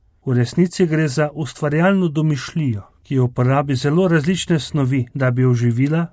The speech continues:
majhne mojstrovine lepote. Učiti se začenjajo že otroci, ko oči in mami skupaj s starimi starši prenašajo to veselo navado,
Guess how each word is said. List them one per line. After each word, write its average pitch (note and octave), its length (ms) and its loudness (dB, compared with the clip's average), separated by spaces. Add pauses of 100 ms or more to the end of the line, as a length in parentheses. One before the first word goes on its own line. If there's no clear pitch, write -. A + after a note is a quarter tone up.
majhne C#3 460 -2
mojstrovine C3+ 760 0
lepote. C3 680 -4 (240)
Učiti G3 420 -4
se D3 180 -2
začenjajo D3 560 2
že C#3+ 200 0
otroci, C3+ 600 -4 (140)
ko C3+ 200 -8
oči B2 240 0
in B2 100 4
mami B2 360 2
skupaj C#3+ 380 -6
s A#2+ 60 -8
starimi C#3 380 0
starši B2+ 500 -4
prenašajo C#3 640 0
to C#3+ 120 -4
veselo C#3+ 460 -4
navado, A#2+ 500 -4